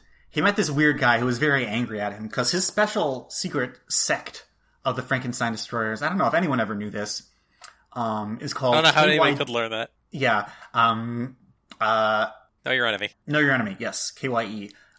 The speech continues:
Speaker 1: Um, and they are, they're like the double agent, triple agent of of Frankenstein destroyers who pretend to be in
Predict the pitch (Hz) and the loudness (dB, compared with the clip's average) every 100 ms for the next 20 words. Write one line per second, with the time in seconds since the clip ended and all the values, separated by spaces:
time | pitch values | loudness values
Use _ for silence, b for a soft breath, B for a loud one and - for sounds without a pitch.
0 | - 110 107 104 104 101 _ - 117 120 | -8 -2 -2 -2 -6 -10 _ -2 0 2
1 | 131 135 120 120 117 117 120 - b b | 2 2 4 6 6 4 0 -6 b b
2 | b b 139 160 151 147 131 123 135 131 | b b -2 2 0 0 -4 0 0 0
3 | 127 131 127 120 117 - - - 131 113 | 0 -2 -2 -6 -6 -4 -2 0 -2 -2
4 | 101 107 107 - - 107 104 104 - _ | -6 -8 -10 -10 -4 -2 -2 -6 -14 _
5 | - 123 139 135 123 - 117 110 - 123 | -16 -6 -2 -2 -2 -2 -2 -4 -2 0
6 | 113 104 - b b b - 127 123 147 | 0 -2 -6 b b b -4 -2 0 -2
7 | 139 165 147 131 127 127 - 127 117 | -2 -2 -2 -2 -2 -2 -4 -6 -4